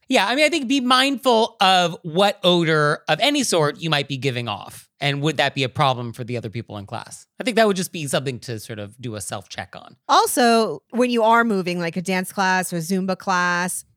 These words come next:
Speaker 2: be aware of, you know, you'll often have people who drift into other people.
Speaker 1: Mm.
Speaker 2: And you're like, "We're sort of all trying to maintain the same amount of space. Or, you know, we're all sort of moving as a group." So you shouldn't, I mean, obviously it happens every now and again, but some people it's like they,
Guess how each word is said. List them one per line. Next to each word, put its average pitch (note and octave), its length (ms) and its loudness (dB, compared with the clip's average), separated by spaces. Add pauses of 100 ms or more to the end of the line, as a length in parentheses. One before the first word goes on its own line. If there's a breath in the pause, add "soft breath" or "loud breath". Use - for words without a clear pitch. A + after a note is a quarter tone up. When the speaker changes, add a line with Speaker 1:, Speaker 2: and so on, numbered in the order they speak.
(180)
Speaker 2:
be E4 180 0
aware B3+ 460 4
of, G3+ 260 0 (160)
you B3 80 0
know, B3 60 0
you'll B3 160 4
often A#3+ 220 0
have A#3 120 -2
people A#3 260 -4
who A3 120 0
drift F3 580 -2
into G3+ 600 0
other F3+ 260 2
people. B3+ 580 0 (100)
Speaker 1:
Mm. C#3 500 -8
Speaker 2:
And G3+ 80 -2
you're B3 100 4
like, B3 180 2
"We're C#4 100 0
sort F4+ 260 0
of D#4+ 100 0
all B3 480 4
trying A#3 360 0
to G3+ 100 -4
maintain G3+ 540 -2
the F#3+ 80 -2
same F#3+ 320 -4
amount F3 280 -4
of E3 80 -4
space. E3 640 -4
Or, F#3+ 140 -2
you G3 100 -2
know, F#3+ 120 0
we're F#3 140 2
all G3+ 140 2
sort G3+ 180 -4
of F#3 140 -6
moving F#3 320 -2
as F3 160 -2
a E3+ 60 -2
group." F3+ 500 -2 (300)
So F#3+ 580 2
you G#3 120 0
shouldn't, B3+ 420 0
I A#3+ 100 4
mean, B3 140 0
obviously A#3 320 2
it G#3 60 2
happens G3 280 0
every F#3+ 200 0
now F3+ 140 2
and F3+ 80 0
again, F#3 200 0
but F#3 140 -4
some B3+ 160 0
people A#3 220 0
it's F3 140 -2
like F3 180 -2
they, F3 280 0